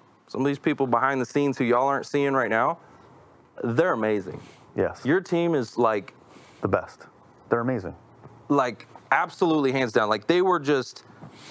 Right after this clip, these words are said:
Speaker 1: so filled with joy.
Speaker 2: Yeah.
Speaker 1: And, like, a lot of times when I see that, um, it speaks to your leadership qualities.
Speaker 2: Mm.
Speaker 1: Like, I really,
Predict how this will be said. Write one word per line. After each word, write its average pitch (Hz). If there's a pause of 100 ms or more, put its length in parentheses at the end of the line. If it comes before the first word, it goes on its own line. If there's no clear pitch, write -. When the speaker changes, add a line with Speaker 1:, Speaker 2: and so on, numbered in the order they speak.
(360)
Speaker 1:
so 165 (240)
filled 151
with 127
joy. 135 (260)
Speaker 2:
Yeah. 95 (480)
Speaker 1:
And, 127 (1120)
like, 143
a 143
lot 202
of 311
times 185
when 151
I 123
see 143
that, 117 (640)
um, 110 (840)
it 135
speaks -
to 196
your 139
leadership 135
qualities. 98 (160)
Speaker 2:
Mm. - (160)
Speaker 1:
Like, 123
I 143
really, 180